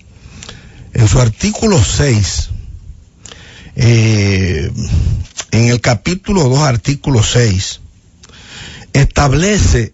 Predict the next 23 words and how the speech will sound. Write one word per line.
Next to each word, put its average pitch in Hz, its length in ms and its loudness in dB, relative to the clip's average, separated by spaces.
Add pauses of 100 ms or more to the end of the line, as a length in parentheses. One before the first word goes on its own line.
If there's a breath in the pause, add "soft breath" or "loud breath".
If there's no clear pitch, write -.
la 147 260 0
conformación 143 1500 0 (360 loud breath)
del 135 280 2
Consejo 165 560 2
Nacional 131 560 0
de 143 120 -2
Competitividad. 101 1000 -4 (680 loud breath)
Ahí 151 240 2
está 202 600 0 (420)
dispuesto 208 920 0
y 190 40 0
establecido 185 880 0 (380 loud breath)
cómo 233 460 2
se 156 200 0
va 190 360 0 (320)
a 220 360 0 (280)
estructurar 175 920 0
el 156 120 0
Consejo 175 480 0
Nacional 123 460 2
de 143 60 -2
la 117 120 0
Competitividad. 98 960 -2